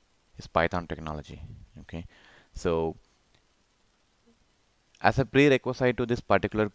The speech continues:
course, you don't need any prior knowledge about any programming language. Okay, if you have knowledge about some other programming language, it will be easier for you to understand. But it is okay, even you don't have any idea about any pre-, any, uh, um,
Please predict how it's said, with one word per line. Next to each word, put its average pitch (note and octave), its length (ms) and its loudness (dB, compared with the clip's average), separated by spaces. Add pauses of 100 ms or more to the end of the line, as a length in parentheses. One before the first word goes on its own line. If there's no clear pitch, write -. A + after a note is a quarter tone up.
(140)
course, F#2+ 520 -2 (160)
you G2 120 0
don't A2+ 260 2
need G#2 220 -2
any G2+ 140 -2
prior F#2+ 320 0
knowledge F2+ 340 -4
about E2+ 340 -2
any F2+ 240 -6
programming D#2 520 -4
language. D2+ 560 -10 (300)
Okay, C3+ 180 -4 (320)
if G#2 200 -4
you G#2 120 2
have D#3+ 260 2 (300)
knowledge G#2+ 340 2
about A2 240 2
some G2 240 -2
other F#2+ 400 4 (220)
programming F#2 480 2
language, G2+ 480 2
it A#2 80 -6
will A2 100 0
be G#2+ 100 0
easier G2+ 340 0
for F#2+ 260 2
you G2 80 -2
to F#2+ 100 2
understand. G2 680 0 (340)
But C#3+ 140 4
it D3+ 100 2
is D#3+ 140 8
okay, C#3 240 4
even A2 320 4
you A2 80 4
don't A2+ 180 6
have A2 160 4
any G2+ 320 2
idea F#2 300 6
about F2 160 2
any F#2 160 -2
pre-, F2+ 320 0
any, F2+ 300 -2
uh, F2 180 2
um, E2+ 480 -4